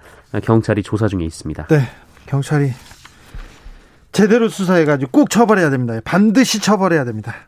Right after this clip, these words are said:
Speaker 2: 주스 정상근 기자 함께했습니다. 감사합니다.
Speaker 1: 고맙습니다.
Speaker 2: 사공사공님께서 "오늘은 제가 자가격리 해제된 날입니다. 아무렇지도 않게 다니던 길들과 건물들이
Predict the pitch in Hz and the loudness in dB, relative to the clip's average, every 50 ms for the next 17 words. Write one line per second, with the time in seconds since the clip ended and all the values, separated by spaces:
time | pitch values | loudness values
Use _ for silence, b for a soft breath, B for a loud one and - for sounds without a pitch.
0 | _ - - 202 196 - - 156 - 170 180 170 160 196 185 180 175 170 165 170 | _ -6 -4 -4 -4 -4 -2 0 0 2 2 2 2 2 2 2 2 2 0 0
1 | 156 160 156 147 156 156 - 170 151 - - 143 131 131 139 120 143 156 147 143 | 2 2 2 2 0 0 0 0 -2 -2 -2 -2 0 0 0 2 2 2 2 2
2 | 165 151 147 147 135 180 190 131 131 139 - - 123 131 139 156 170 B B B | 2 2 2 2 0 0 0 0 0 0 0 0 0 2 2 0 0 B B B
3 | B B B B B - - - 175 170 190 202 208 185 170 180 160 165 165 160 | B B B B B -4 0 2 2 4 4 4 6 6 4 4 4 4 4 4
4 | 151 143 127 - 131 117 - 160 143 - - 156 151 160 170 175 165 160 - - | 2 2 2 0 0 0 0 -4 -4 -4 -2 0 2 4 4 4 4 2 2 0
5 | 165 143 151 147 139 123 - _ _ _ _ - - - - 123 165 170 175 165 | 2 2 2 2 2 0 -4 _ _ _ _ -14 -10 -10 -2 0 2 2 4 4
6 | 190 175 170 160 156 151 139 123 139 208 196 220 208 180 180 160 151 139 127 123 | 2 2 2 2 2 2 0 0 -2 0 0 0 2 2 2 0 0 0 -2 -2
7 | 120 123 117 117 113 117 123 143 143 151 - - - - 135 131 135 - - 151 | -4 -4 -4 -4 -2 0 0 2 2 0 0 -2 -2 0 0 0 -2 -2 -4 -4
8 | - 117 123 131 135 131 147 139 131 127 - - 131 123 120 131 120 117 110 127 | -2 -2 0 0 0 2 2 2 0 0 -2 -4 -4 -2 0 0 0 0 0 -2
9 | 107 101 - - 131 123 127 127 123 113 123 113 131 139 113 | -2 -2 -2 0 2 2 2 2 2 0 0 0 0 -2 -2